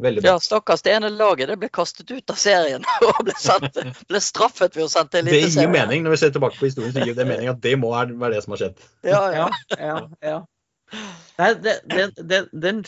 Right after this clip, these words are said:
Speaker 3: det, det der har ikke slått meg engang, men altså,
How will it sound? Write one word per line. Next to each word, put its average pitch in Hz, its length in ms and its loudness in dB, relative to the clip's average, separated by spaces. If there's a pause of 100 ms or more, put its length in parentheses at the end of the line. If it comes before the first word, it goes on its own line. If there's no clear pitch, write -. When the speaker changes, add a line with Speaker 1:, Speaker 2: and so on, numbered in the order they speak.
(160)
Speaker 3:
det, 165 260 -4
det 170 200 0
der 175 180 -2
har 175 80 -6
ikke 156 160 -10
slått - 500 -8
meg 165 220 -4
engang, 220 260 -6
men 202 160 -4
altså, 185 320 -2